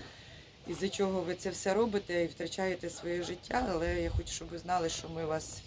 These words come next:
цінимо, ми вами пишаємось, бо ви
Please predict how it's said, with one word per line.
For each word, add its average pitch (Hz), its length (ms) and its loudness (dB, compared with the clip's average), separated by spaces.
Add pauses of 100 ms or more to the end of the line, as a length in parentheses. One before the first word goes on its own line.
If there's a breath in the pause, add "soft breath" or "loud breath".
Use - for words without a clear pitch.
цінимо, 165 720 2 (880)
ми 160 160 2
вами 160 320 4
пишаємось, 180 680 2 (300)
бо 151 200 0
ви 214 400 2